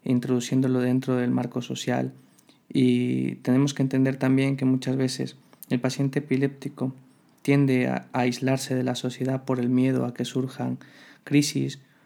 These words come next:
o porque ya directamente la sociedad tiene miedo a que pasa algo, nos volvemos sobreprotectores.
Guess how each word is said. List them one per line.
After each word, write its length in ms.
o 200
porque 280
ya 180
directamente 720
la 120
sociedad 640
tiene 240
miedo 480
a 240
que 480
pasa 360
algo, 280
nos 160
volvemos 320
sobreprotectores. 960